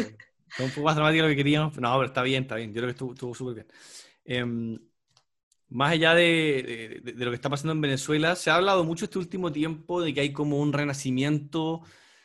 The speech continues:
de, de, del, del populismo, de, lo, de los autoritarismos, o que, como que hay miedo de eso porque hay, hay una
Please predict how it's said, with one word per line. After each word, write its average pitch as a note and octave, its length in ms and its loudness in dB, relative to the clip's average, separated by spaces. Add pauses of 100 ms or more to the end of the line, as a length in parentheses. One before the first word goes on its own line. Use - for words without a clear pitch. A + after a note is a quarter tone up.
(120)
de, A#2 840 0
de, - 140 -18
del, A#2 220 -12 (100)
del A2+ 200 -10
populismo, C3 1000 -2
de, B2+ 80 -2
lo, B2+ 220 -4
de B2 160 -8
los A#2+ 80 -2
autoritarismos, B2+ 840 0
o A#2+ 60 -4
que, B2+ 380 -4
como B2+ 180 -6
que C3+ 80 0
hay D3 80 4
miedo E3 240 2
de F3+ 80 2
eso F#3 160 -4
porque E3 220 -2
hay, D#3+ 140 2
hay E3 140 -2
una E3 340 0